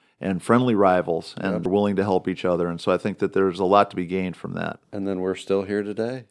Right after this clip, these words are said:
Speaker 1: Absolutely.
Speaker 2: This is it.
Speaker 1: And, and, and I'm still eating crow because, uh,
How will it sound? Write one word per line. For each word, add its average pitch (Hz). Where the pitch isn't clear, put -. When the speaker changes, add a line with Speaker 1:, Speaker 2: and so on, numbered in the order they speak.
Speaker 1:
Absolutely. 92
Speaker 2:
This 80
is 87
it. 117
Speaker 1:
And, 90
and, 92
and 98
I'm 95
still 104
eating 92
crow 101
because, 90
uh, 87